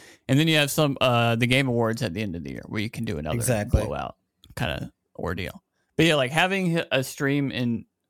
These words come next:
Speaker 1: like, what change? How much can really change between the beginning slash middle of June, when everybody's announcing all their stuff,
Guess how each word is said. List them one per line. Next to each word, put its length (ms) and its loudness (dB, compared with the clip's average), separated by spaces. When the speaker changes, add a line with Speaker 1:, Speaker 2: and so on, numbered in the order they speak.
Speaker 1:
like, 140 -2
what 340 2
change? 400 0
How 160 0
much 280 0
can 200 2
really 300 2
change 480 -8
between 560 -10
the 240 2
beginning 460 2
slash 340 0
middle 340 2
of 100 0
June, 440 -6
when 220 0
everybody's 580 2
announcing 400 -2
all 140 0
their 160 -4
stuff, 360 -8